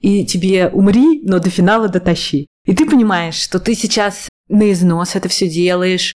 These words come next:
и что ты часто берешь взаймы у своего тела. Причем это происходит не первый раз в твоей жизни, ты понимаешь, что это не очень хорошо,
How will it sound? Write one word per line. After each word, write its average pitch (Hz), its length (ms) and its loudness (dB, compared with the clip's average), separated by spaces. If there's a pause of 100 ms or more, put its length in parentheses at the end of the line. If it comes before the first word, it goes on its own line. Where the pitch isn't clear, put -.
(140)
и 180 180 2
что 180 160 -2
ты 196 220 0
часто 185 760 -2
берешь 180 300 0
взаймы 180 340 0
у 190 60 0
своего 185 320 0
тела. 151 400 -2
Причем 160 440 -2
это 185 200 -4
происходит 214 420 0
не 208 80 2
первый 196 260 2
раз 180 160 -2
в - 40 -14
твоей 175 200 -2
жизни, 226 300 2
ты 196 120 -4
понимаешь, 165 280 -2
что - 120 -2
это - 100 -2
не 165 60 0
очень 160 140 -4
хорошо, 302 400 0